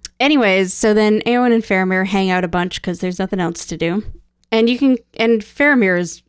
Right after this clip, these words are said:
immediately incredibly smitten and basically just only says fabulous things to her.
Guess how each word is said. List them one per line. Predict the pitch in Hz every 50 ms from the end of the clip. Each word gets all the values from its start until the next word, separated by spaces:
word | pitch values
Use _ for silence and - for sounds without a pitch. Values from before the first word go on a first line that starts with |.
| _
immediately | - 208 208 196 190 180 175 170 - - 160 - - 165 - - - - - _ _ _ _ _
incredibly | - 208 196 - 202 180 160 - - 165
smitten | 170 - - 160 147 - 165 - 196 - - - - _ _ _ _ _ _ _
and | 208 233 196
basically | 196 208 202 202 - - 202 190 180
just | - 190 185 - - -
only | 185 185 180 180 190
says | - - 180 165 170 -
fabulous | - - 160 160 160 135 98 - 185 -
things | - - - 104 185 - -
to | - -
her. | 180 - -